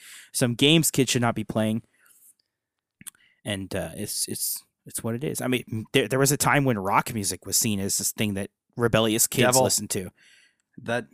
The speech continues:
Speaker 2: that devil music.
Speaker 1: And
Speaker 2: Led,
Speaker 1: tho-
Speaker 2: Led Zepp-, Zeppelin. <laughs>
Speaker 1: And this, this might make you, this is a crazy thought. Those same kids who were the rebellious teenagers listening to rock music are in their sixties and seventies now. So just let that sink
Speaker 2: Right.
Speaker 1: in.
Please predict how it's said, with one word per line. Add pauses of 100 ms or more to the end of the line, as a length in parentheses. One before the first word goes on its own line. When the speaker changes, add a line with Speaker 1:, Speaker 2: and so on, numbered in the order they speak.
Speaker 2:
that
devil
music. (340)
Speaker 1:
And
Speaker 2:
Led,
Speaker 1:
tho- (100)
Speaker 2:
Led
Zepp-, (240)
Zeppelin. (260)
<laughs> (240)
Speaker 1:
And
this,
this
might
make
you, (100)
this
is
a
crazy
thought.
Those
same
kids
who
were
the
rebellious
teenagers
listening
to
rock
music (280)
are
in
their
sixties
and
seventies
now.
So
just
let
that
sink
Speaker 2:
Right.
Speaker 1:
in.